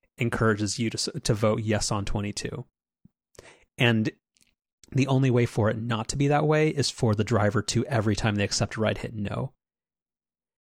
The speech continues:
Like, there's, and there's, uh, apparently there are DoorDash orders being delivered in separate bags that says yes on twenty-two. Like, there,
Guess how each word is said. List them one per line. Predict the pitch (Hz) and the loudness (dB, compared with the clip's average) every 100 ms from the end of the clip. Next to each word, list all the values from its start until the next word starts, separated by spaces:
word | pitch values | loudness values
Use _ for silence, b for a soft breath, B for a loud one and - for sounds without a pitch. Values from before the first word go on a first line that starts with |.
| - | -4
Like, | 165 156 | 2 4
there's, | 185 - | 4 4
and | 175 143 | 2 4
there's, | 139 - - | 4 4 2
uh, | - 143 | 2 2
apparently | 139 - 160 151 | 6 6 6 6
there | 127 113 | 6 6
are | 101 | 2
DoorDash | 98 107 110 110 113 - | 2 2 4 4 2 0
orders | 151 113 113 - | 0 2 2 0
being | 110 101 | -2 0
delivered | 107 101 104 107 104 104 | 0 2 4 4 4 2
in | 135 107 101 | 0 2 2
separate | 98 - 110 - 117 117 | 0 0 0 0 -2 -2
bags | 110 101 101 101 104 | 0 2 2 0 0
that | 107 | 0
says | - 110 - | 0 -2 0
yes | 101 98 - | 0 0 -2
on | 98 | -4
twenty-two. | - 101 104 - - 123 123 120 127 | -2 -2 -2 -4 2 4 6 4 4
Like, | 107 101 | 2 0
there, | - | -2